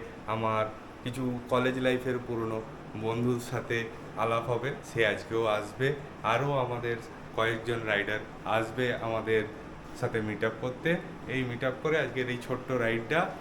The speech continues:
আমাদের বাড়ি থেকে শুরু করব। নেক্সট আমি তোমাদের সাথে মোটো ব্লগিং সেটআপে কথা বলছি। জয় মা দুর্গা বলে আজকের রাইডটা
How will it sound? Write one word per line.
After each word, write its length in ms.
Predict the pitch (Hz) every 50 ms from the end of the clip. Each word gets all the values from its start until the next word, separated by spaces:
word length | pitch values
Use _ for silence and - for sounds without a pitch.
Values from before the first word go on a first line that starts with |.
| - -
আমাদের 280 | 107 110 107 104 110
বাড়ি 240 | 107 92 87 90 101 -
থেকে 300 | 113 117 117 147 175 208 208 - - - -
শুরু 180 | - 131 113 107 107
করব। 180 | 101 92 87 85 92 - - - - - - -
নেক্সট 360 | 107 127 151 - - - - - - - - - - - - 98
আমি 320 | 104 110 117 143 190 226 214 - - -
তোমাদের 260 | 120 110 107 101 110
সাথে 220 | 101 113 113 147
মোটো 300 | 143 117 101 101 - 101 98 98
ব্লগিং 260 | 98 95 104 131 180 190 - - -
সেটআপে 360 | - 90 - 92 95 - 196 247 - - - - - -
কথা 200 | - 92 - 92
বলছি। 340 | 87 82 90 98 - - - - - - - - - - - - - - _ _ _ _ _ _ _ _ _ _ _ _ _ _ _ - - - - - - - - - - - - - - - - - - - - - - - - - - - - - - - - - - - - - - - - - - - - - 127 123
জয় 300 | 127 139 143 156 160 156
মা 160 | 156 156 151
দুর্গা 360 | 143 143 147 143 139 147 139
বলে 320 | 135 139 139 143 156 165 156
আজকের 400 | 123 120 113 - 135 135 127 120
রাইডটা 460 | 117 117 120 110 120 143 165 185